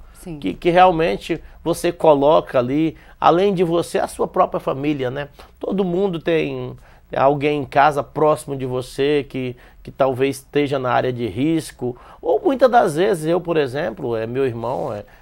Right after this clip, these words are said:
Speaker 2: é, ficou aí quase quinze dias,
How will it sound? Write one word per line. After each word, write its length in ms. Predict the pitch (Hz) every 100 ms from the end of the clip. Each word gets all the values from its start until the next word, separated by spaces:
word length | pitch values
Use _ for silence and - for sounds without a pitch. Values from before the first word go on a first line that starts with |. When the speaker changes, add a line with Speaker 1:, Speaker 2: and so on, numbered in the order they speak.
| _
Speaker 2:
é, 80 | -
ficou 480 | - 131 - 139 131
aí 160 | 127
quase 640 | 131 - 135 147 151 160 - -
quinze 380 | 170 185 156
dias, 580 | 139 104 135 147 110 -